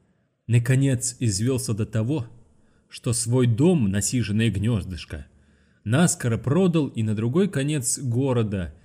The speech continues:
из своего прихода переехал. А поп на другой день поздравить с новосельем припроваживал, пирог принёс. Матушка испекла.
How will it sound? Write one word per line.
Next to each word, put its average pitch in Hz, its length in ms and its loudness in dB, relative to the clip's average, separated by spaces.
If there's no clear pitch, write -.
из 117 180 -2
своего 127 340 0
прихода 113 540 0
переехал. 101 760 -2
А 95 120 -4
поп - 400 -2
на 107 140 2
другой 156 380 2
день 110 460 -2
поздравить 139 680 0
с - 60 -8
новосельем 127 960 -2
припроваживал, 104 1040 0
пирог 120 640 0
принёс. 104 560 -2
Матушка 165 640 0
испекла. 87 640 -8